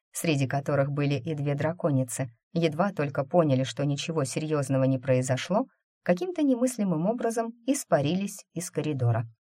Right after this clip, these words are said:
конденсировались в спальню, кристаллизовались в районе кровати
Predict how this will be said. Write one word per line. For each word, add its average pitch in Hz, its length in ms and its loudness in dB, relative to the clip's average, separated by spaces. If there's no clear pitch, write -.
конденсировались 151 920 2
в - 60 -14
спальню, 135 560 -2
кристаллизовались 175 960 2
в 165 100 -4
районе 147 460 4
кровати 233 560 -2